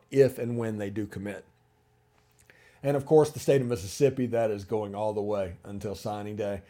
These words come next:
We have Brian Smith on, on the weekends, and he talks about our Mississippi updates with what is going on. Um, he was down at the Under Armour Future fifty Combine down at I M G Academy in Bradenton,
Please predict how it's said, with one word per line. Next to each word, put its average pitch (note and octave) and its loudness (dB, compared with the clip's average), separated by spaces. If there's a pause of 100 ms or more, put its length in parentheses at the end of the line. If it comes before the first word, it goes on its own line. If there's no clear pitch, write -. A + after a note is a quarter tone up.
(180)
We B2+ 0
have A#2 2
Brian C3 4
Smith B2 0
on, A#2+ 0
on A2 -6
the G#2+ -6
weekends, A#2 -4
and G#2 -6
he G#2 -8
talks G#2+ 0
about G#2+ -2
our G#2+ -2 (260)
Mississippi B2+ -2
updates A#2 0 (1000)
with B2 0
what A#2+ 2
is A2+ -2
going G#2 -4
on. G#2+ -2 (560)
Um, G#2 -2
he A#2+ -2
was B2+ -2
down A#2+ 0
at A2+ -8
the G#2+ -6 (220)
Under C3+ 6
Armour B2 4
Future C#3 -2
fifty B2 -4 (540)
Combine B2 2 (360)
down B2 0
at A2+ -2
I B2 -2
M A#2+ -4
G A#2 -2
Academy A#2 0
in G2+ -8
Bradenton, B2+ 0